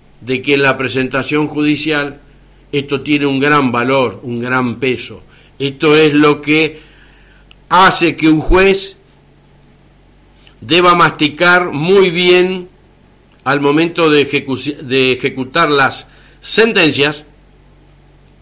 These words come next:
porque el basamento con el cual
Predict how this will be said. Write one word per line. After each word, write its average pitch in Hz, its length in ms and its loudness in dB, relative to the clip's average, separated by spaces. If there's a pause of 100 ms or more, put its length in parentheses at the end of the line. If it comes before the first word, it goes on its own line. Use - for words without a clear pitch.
(120)
porque 139 340 0
el 139 120 2
basamento 151 960 2
con 135 180 -2
el 139 200 -2
cual 170 480 2